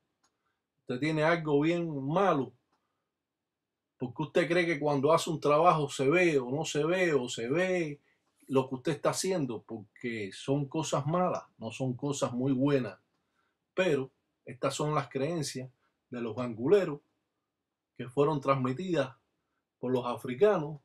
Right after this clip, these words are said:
a todos nosotros, y esta es la forma primitiva, o una de las diversas formas primitivas que existen. Creemos fielmente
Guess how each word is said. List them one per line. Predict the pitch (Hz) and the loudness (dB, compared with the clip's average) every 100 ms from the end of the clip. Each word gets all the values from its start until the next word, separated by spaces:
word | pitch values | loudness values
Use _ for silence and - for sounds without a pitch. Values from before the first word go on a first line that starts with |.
| _ _ _ _ _ _ _ _ _ _ | _ _ _ _ _ _ _ _ _ _
a | 107 107 | -6 -2
todos | 131 139 143 | 2 6 6
nosotros, | 139 139 - 156 131 131 - _ _ _ _ | 4 -2 0 0 0 -6 -16 _ _ _ _
y | - 120 | -14 -10
esta | 131 151 | -6 -2
es | 143 | 0
la | 135 | 0
forma | 131 170 160 127 101 - | -2 -4 -2 -4 -6 -10
primitiva, | 117 113 120 226 240 156 - _ _ _ _ _ _ _ _ _ _ - | -10 -8 -6 -4 -4 -4 -8 _ _ _ _ _ _ _ _ _ _ -12
o | 117 | -2
una | 143 170 147 | 0 4 4
de | 131 | 4
las | 113 117 | 0 -2
diversas | 123 160 143 135 | -2 -2 -2 -4
formas | 170 170 139 | -2 -2 -4
primitivas | 135 139 135 214 208 143 131 | -2 0 0 -2 -2 -2 -4
que | 170 | -4
existen. | 135 - 165 135 _ - 104 123 131 _ _ _ _ _ _ _ _ _ _ - - _ _ | -2 0 0 -4 _ -14 -14 -16 -20 _ _ _ _ _ _ _ _ _ _ -20 -20 _ _
Creemos | - 123 143 202 147 151 - - _ _ _ _ _ | -12 0 4 4 4 -4 -8 -16 _ _ _ _ _
fielmente | - 165 160 190 196 135 139 139 | 0 0 2 2 2 0 -6 -12